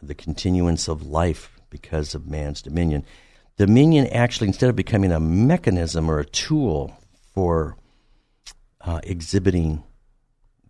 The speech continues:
the nature and character of God, it now instead becomes the goal.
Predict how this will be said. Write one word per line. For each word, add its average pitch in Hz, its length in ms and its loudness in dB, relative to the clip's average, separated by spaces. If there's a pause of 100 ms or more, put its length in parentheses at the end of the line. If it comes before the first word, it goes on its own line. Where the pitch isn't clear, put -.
(260)
the 78 460 -4
nature 98 420 -2
and 82 120 0
character 82 460 -2
of 73 120 -8
God, 85 280 -2
it - 280 -6
now 123 380 0
instead 107 720 0 (1900)
becomes 104 440 4
the 92 120 -4
goal. 87 500 -4